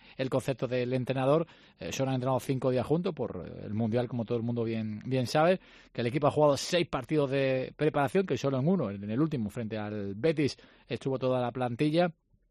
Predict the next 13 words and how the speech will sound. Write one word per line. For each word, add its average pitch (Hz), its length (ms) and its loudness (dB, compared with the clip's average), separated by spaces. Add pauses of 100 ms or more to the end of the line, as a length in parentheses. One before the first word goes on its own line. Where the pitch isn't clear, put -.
(220)
y 135 140 -2
que 104 1000 -2
solo 123 260 -2
se 131 100 -6
ha - 20 -2
conseguido, 120 320 -4
como 117 120 -4
digo, 120 260 -2 (260)
una 139 200 2
victoria 131 460 4 (240)
y 131 80 -4
cinco 127 380 0
derrotas. 107 480 -4